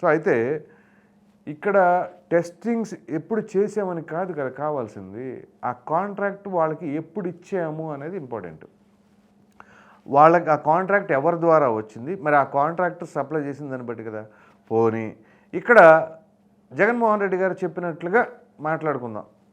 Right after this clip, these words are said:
ఆయనకి ఫేవర్గానే, వారు అప్పటి వరకు కూడా మంచిగానే సప్లై చేశారు, కానీ అప్పటి నుంచి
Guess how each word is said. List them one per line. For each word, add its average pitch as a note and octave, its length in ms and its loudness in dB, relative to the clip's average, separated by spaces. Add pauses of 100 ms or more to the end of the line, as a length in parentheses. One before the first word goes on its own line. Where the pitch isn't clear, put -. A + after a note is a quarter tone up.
(200)
ఆయనకి C3+ 260 -2
ఫేవర్గానే, A2 560 -2 (1000)
వారు G3+ 640 10
అప్పటి G3+ 240 2
వరకు F#3+ 220 2
కూడా F#3+ 180 0
మంచిగానే D3+ 480 -4
సప్లై C3 340 -6 (120)
చేశారు, G#2+ 300 -12
కానీ G3 360 -2
అప్పటి D#3 380 -6
నుంచి F3+ 220 -10